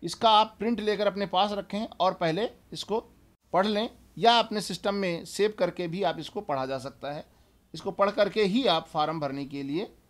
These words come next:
जाएं। ये सारी इन्फॉर्मेशन आपको यहाँ पर दी गई है कि क्या क्या आपके सामने होना चाहिए,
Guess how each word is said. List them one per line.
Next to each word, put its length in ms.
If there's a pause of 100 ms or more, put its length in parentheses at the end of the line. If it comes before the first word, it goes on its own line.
(140)
जाएं। 260 (3250)
ये 100
सारी 520 (160)
इन्फॉर्मेशन 600
आपको 440 (340)
यहाँ 200
पर 200
दी 180
गई 180
है 180 (680)
कि 80
क्या 240
क्या 200
आपके 420
सामने 420 (1500)
होना 180
चाहिए, 380